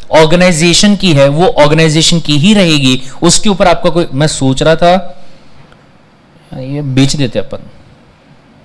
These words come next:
Keyboard, mouse और computer जो है, ये camera बड़ा अच्छा दिख रहा है यार,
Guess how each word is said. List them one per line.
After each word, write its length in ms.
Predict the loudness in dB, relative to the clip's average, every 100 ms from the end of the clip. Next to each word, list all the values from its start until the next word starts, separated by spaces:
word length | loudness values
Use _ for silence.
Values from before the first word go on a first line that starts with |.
| -20 _ _ _ _ _ _ _ _ -2
Keyboard, 380 | 2 4 2
mouse 300 | 4 2 2
और 60 | 0
computer 400 | 0 2 2 2
जो 180 | 2 2
है, 100 | 2
ये 80 | 0
camera 360 | 2 2 4
बड़ा 120 | 4
अच्छा 220 | 2 0 -2
दिख 140 | -2
रहा 120 | -2
है 80 | -2
यार, 280 | -6 -10